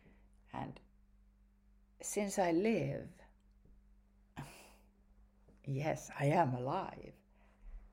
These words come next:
I might as well look at this with wonder <laughs> and awe that, "Hey, life, you know, what is this about? Uh, what do you want to show me? Uh, how can I increase my joy here <laughs> in this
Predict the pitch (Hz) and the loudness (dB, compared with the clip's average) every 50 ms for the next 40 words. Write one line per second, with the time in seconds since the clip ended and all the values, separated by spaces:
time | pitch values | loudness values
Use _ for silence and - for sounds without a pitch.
0 | - - - - - - - 196 214 220 247 285 330 311 269 - - - 151 143 | -20 -20 -20 -20 -10 -2 0 2 2 4 2 2 2 0 -2 -4 -2 0 4 4
1 | 135 135 135 - - - - - - 185 208 226 226 208 180 - - 185 160 151 | 6 6 4 4 2 -2 -12 -6 0 2 2 4 4 2 -2 0 0 0 0 0
2 | - - - 170 165 175 190 220 269 254 208 160 139 - - - - - - - | -2 -4 -2 -2 -2 0 2 4 4 4 4 2 0 -2 -4 -4 -4 -8 -14 -16
3 | - - - - 214 180 165 - - - - 208 180 160 147 - - - - - | -10 -8 -6 -4 -4 -2 -2 -2 0 6 10 10 10 10 8 2 -2 -4 -14 -18
4 | - - - - - - - - - - 269 269 240 190 175 170 156 - - - | -20 -20 -14 -8 -8 -6 -6 -8 -10 -8 -4 -2 -2 -2 -2 -2 -4 -4 -4 -6
5 | - - 143 - - - - - - - - - - - - - 185 180 165 - | -6 -8 -8 -10 -12 -16 -16 -18 -16 -16 -16 -16 -14 -6 -2 0 0 0 0 -4
6 | - - 220 233 - - - - - 254 - 160 - - 151 143 147 151 139 135 | -4 -2 0 0 0 0 0 2 2 4 4 4 4 2 0 0 2 0 2 2
7 | 139 143 143 - - - - - - - - - - - - - - - - - | 2 2 0 -2 -6 -12 -12 -14 -14 -16 -18 -18 -20 -20 -20 -20 -20 -20 -20 -20
8 | - - - - - 147 139 - - - - - - 320 311 - 339 320 294 269 | -20 -20 -16 -10 -8 -6 -6 -4 -4 -6 -6 -4 -4 -4 -2 0 0 2 2 4
9 | 311 320 277 - - - - - 277 277 285 285 285 285 208 147 135 127 92 73 | 2 2 0 -2 -6 -8 -4 0 0 0 0 0 -2 -2 -2 -2 -2 -4 -4 -6
10 | - - - - - - - - 170 170 160 156 151 - - - - - - - | -10 -14 -18 -20 -20 -20 -14 -12 -10 -10 -10 -10 -10 -12 -14 -16 -20 -20 -20 -20
11 | _ _ _ - - - - _ _ _ - - - - - - _ _ - - | _ _ _ -20 -20 -20 -20 _ _ _ -20 -20 -20 -20 -20 -20 _ _ -20 -20
12 | - - - _ - - 226 277 330 - - 330 302 302 285 277 - - - 302 | -20 -20 -20 _ -6 -2 -2 -2 0 0 0 0 0 0 -2 -4 -6 -4 -2 0
13 | 285 277 277 - 254 262 277 - - - 277 294 320 311 277 226 190 175 143 143 | 0 0 0 2 2 2 2 2 2 2 2 4 4 4 2 2 2 2 4 6
14 | 143 139 135 147 185 - - 190 180 170 165 160 156 156 - 151 | 6 6 6 4 0 0 0 2 2 2 2 0 0 -2 -4 -10